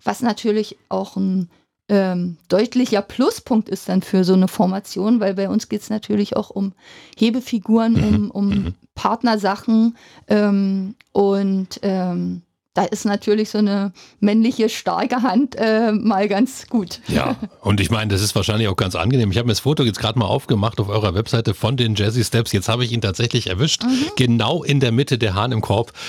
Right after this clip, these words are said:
Speaker 2: Das ist
Speaker 1: Ja.
Speaker 2: natürlich auch für so einen Jungen wahrscheinlich toll. Mensch, so viele Mädels. Ich glaube, das sind bestimmt fünfzehn Mädels um ihn herum, die
Speaker 1: Genau.
Speaker 2: da zu sehen sind.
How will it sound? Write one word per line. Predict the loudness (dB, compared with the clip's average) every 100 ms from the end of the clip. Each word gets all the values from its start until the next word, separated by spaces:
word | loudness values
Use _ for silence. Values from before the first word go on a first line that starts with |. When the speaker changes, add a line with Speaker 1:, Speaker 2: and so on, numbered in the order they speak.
| -6
Speaker 2:
Das | -2
ist | 0
Speaker 1:
Ja. | 0
Speaker 2:
natürlich | -2
auch | -2
für | -2
so | -2
einen |
Jungen | 0 0 0
wahrscheinlich | -2 -4 -6 -4
toll. | -2 -2 -2
Mensch, | -2 -2
so | 0
viele | 0
Mädels. | 2 2 0
Ich | -2
glaube, | -2 0
das | -2
sind | -4 -6
bestimmt | -6 -4 -2 0
fünfzehn | 0 0 0
Mädels | 2 0 0
um | 0
ihn | 0 0
herum, | 0 2 0 0 -6 -8 -2
die | 0
Speaker 1:
Genau. | 2 2
Speaker 2:
da | 0
zu | 0 0
sehen | 2 0 0
sind. | -2 -6